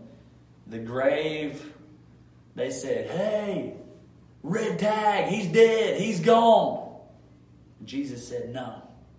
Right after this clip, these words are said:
No, Jesus switched the tag at the cross. Now you can change somebody else's tag. You can create a new future. You can live life to the full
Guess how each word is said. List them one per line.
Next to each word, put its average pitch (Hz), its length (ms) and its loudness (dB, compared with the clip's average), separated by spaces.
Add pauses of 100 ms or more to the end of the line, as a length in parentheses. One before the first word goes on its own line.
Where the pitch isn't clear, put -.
(760)
No, - 540 -4 (300)
Jesus 127 480 -8
switched - 300 -12
the 107 60 -16
tag 117 420 -12 (680)
at - 120 -16
the - 60 -18
cross. 113 680 -14 (920)
Now 135 680 -8 (420)
you 214 160 -8
can 123 160 -10
change 120 300 -12
somebody 113 460 -10
else's - 340 -14
tag. - 360 -18 (1120)
You 139 160 -8
can 131 260 -10
create 127 520 -6
a 107 60 -10
new 110 260 -12
future. 101 440 -16 (600)
You 127 120 -12
can 120 260 -10
live 123 240 -8
life 117 360 -14
to 101 80 -16
the 95 80 -16
full 104 640 -16